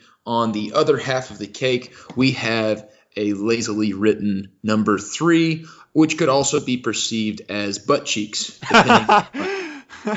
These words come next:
Speaker 1: the, uh, angle that you look at it from.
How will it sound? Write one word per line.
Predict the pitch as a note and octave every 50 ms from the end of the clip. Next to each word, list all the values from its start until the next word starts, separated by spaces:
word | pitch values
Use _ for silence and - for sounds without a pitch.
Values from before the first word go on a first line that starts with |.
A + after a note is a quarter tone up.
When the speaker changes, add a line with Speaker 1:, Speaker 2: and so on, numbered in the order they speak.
| - -
Speaker 1:
the, | A#3+ A#2 A2+ A2 A2 A2
uh, | G#2+ G#2 G#2 G#2 G#2 G#2 G2+ G#2 - - - -
angle | B2 A#2+ A2+ G#2+ G#2 G#2
that | A2 - -
you | G#2 G#2 G#2 G2+ G2
look | G2 G#2 A2 G#2+ -
at | A2 G2+ G2+
it | G2 F#2+ - -
from. | - - A2 G2+ F#2+ F#2 G2 -